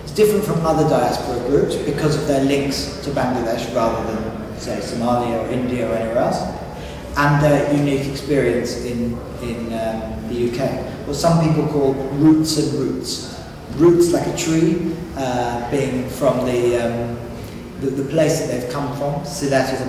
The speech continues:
particular place, has a particular history. Bangladesh has a particular history. And the roots, as in the way,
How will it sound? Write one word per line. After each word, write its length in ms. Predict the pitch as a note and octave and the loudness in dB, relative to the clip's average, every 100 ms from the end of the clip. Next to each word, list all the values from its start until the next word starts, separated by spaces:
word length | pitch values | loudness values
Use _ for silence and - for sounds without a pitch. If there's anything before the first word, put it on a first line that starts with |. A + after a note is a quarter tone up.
| - | -6
particular 460 | - - C3 A#2+ | -6 -6 -4 -4
place, 260 | B2 B2+ B2+ | -2 -2 -2
has 180 | B2+ B2 | -4 -6
a 140 | A#2+ | -8
particular 420 | - - D3 C3 A#2+ | -8 -6 -6 -4 -4
history. 440 | - - C3+ C#3+ A2+ | -6 -6 -4 -4 -4
Bangladesh 500 | - - A#2 A#2 A#2 - - - - | -4 -4 -4 -4 -4 -6 -10 -12 -12
has 100 | A2+ | -12
a 40 | |
particular 460 | - - C3+ B2 A#2+ | -12 -10 -8 -6 -8
history. 340 | B2 - D3 D3+ D#3 - | -8 -6 -6 -6 -8 -6
And 160 | D#3+ D3+ | -2 0
the 160 | D3 D3 | 2 4
roots, 560 | D#3+ D#3+ D#3+ D#3+ - | 6 6 4 0 -2
as 180 | C3 C3 | -4 -2
in 580 | B2+ B2 B2 - - C3 | -2 -2 -4 -8 -10 -4
the 100 | C#3 | 0
way, 720 | C3+ C#3+ B2 - - - - | 2 2 2 0 -2 -4 -8